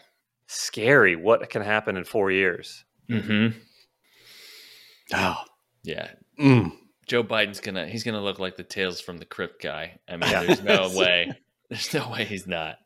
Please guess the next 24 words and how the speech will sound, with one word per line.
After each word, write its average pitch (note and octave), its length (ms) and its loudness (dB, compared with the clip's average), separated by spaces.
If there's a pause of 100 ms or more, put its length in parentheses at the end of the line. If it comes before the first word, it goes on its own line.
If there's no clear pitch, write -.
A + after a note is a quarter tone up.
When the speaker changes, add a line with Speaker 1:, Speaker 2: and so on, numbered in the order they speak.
(460)
Speaker 1:
No. F2 120 -2 (600)
Speaker 2:
Yeah. - 220 -14 (760)
Speaker 3:
Interesting. G#2 580 0
Okay. C3+ 340 4 (720)
Speaker 1:
Well, B2 100 0
guys, C#3+ 500 2 (720)
speaking D#3+ 480 0
of G2 140 4
four G2+ 260 2
years, F#2 300 4
it G#2 60 -16
feels C#3 220 4
like G#2 140 2
that's G2 180 2
how G2+ 100 0
long F#2+ 180 0
we've F#2 140 -2
been F#2+ 120 -4
doing G#2+ 280 0
this. F2+ 200 -6
I've A#2 160 0
got D#3 180 4
an A2+ 120 0
idiom. - 440 0